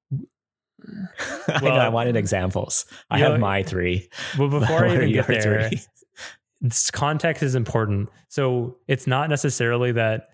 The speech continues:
Speaker 2: something is always a positive, negative, or neutral move. It is important in the context of the combo. So if you do an incredibly hane, difficult consecutive combo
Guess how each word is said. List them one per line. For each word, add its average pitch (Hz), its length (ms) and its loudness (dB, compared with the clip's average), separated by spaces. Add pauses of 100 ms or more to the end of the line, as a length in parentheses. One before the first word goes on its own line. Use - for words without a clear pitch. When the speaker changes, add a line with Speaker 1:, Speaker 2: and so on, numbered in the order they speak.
Speaker 2:
something 127 440 0
is 120 260 0
always 110 500 0
a 113 60 0
positive, 110 560 0
negative, 107 420 0
or 104 120 0
neutral 107 340 0
move. 101 340 0 (500)
It 127 160 0
is 135 180 0
important 127 360 0
in 113 40 0
the - 60 -6
context 117 360 0
of 110 40 0
the 107 60 0
combo. 104 460 0
So 113 360 0 (280)
if 127 100 0
you 127 80 0
do 131 220 0
an 143 120 -2
incredibly 120 1120 -2 (840)
hane, 117 680 0
difficult 110 840 -2
consecutive 113 600 0
combo 120 680 0